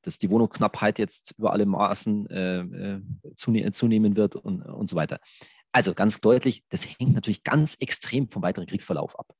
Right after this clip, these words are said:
Ja, also das kann, glaube ich, keiner von uns zuverlässig vorhersagen, wie, wie schnell, wie lang sich das hinziehen wird oder nicht. Mein Gefühl sagt mir, ja, es wird sich lange hinziehen, ja, und deswegen werden die Geflüchteten leider nicht so schnell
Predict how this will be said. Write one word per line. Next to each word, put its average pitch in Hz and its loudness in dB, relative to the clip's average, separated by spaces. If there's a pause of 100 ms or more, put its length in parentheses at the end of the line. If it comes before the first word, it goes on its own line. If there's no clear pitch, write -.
(140)
Ja, 107 2
also 104 -2 (420)
das - -6
kann, 113 0
glaube 95 4
ich, - -8
keiner 101 0
von - -8
uns - -6 (440)
zuverlässig 104 0
vorhersagen, 110 2
wie, 110 0 (120)
wie 104 -6
schnell, 127 0
wie 98 -6
lang 101 2
sich 107 -4
das 92 -4
hinziehen 156 0
wird 147 0
oder 190 -2 (300)
nicht. - -2 (440)
Mein 175 2 (480)
Gefühl 160 2
sagt 135 2
mir, 127 -4
ja, 120 -2
es - -10
wird 117 -4
sich 147 -4
lange 143 -2
hinziehen, 190 -2
ja, 127 -2
und 123 -4
deswegen 104 -2
werden 104 -2
die 107 -4
Geflüchteten 101 -6
leider 92 2
nicht 117 -4
so 147 -2
schnell 160 -2